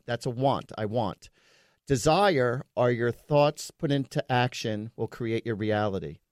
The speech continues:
So that's the difference between the people who just keep it in the wanting stage and the people who actually do something about it to make their dreams come true, along with helping out the public. Because when you do help out other people,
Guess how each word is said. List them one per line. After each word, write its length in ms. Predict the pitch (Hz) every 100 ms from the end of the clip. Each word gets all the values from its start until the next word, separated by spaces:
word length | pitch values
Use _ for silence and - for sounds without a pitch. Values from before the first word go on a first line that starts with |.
| _ _ _ _ _
So 180 | - 123
that's 300 | 135 - -
the 100 | 123
difference 480 | 135 127 123 117
between 420 | - 120 - 127 117
the 60 |
people 380 | - 131 120 123
who 120 | 123
just 240 | 117 117 -
keep 220 | 131 117
it 60 | 117
in 100 | 107
the 80 |
wanting 460 | 95 117 147 160 147
stage 400 | - 143 139 135
and 80 | 107
the 40 |
people 360 | - 127 - 117
who 200 | 120 110
actually 360 | 107 - 110 101
do 200 | 117 107
something 400 | - 98 104 95
about 380 | 98 95 95
it 140 | 95 - _ _ _
to 80 | 117
make 220 | 110 -
their 180 | 110 104
dreams 300 | 151 160 -
come 180 | 127 120
true, 300 | 123 120 -
along 340 | 127 139 139
with 160 | 131 117
helping 340 | 127 120 123 117
out 160 | 110
the 80 | 101
public. 400 | - 117 104 90 _ _ _ -
Because 340 | 147 165 147
when 140 | 151 156
you 140 | 196
do 300 | 175 190 170
help 340 | 147 147 139
out 260 | 139 127 - 143
other 240 | 135 127
people, 640 | - 139 143 - 170 180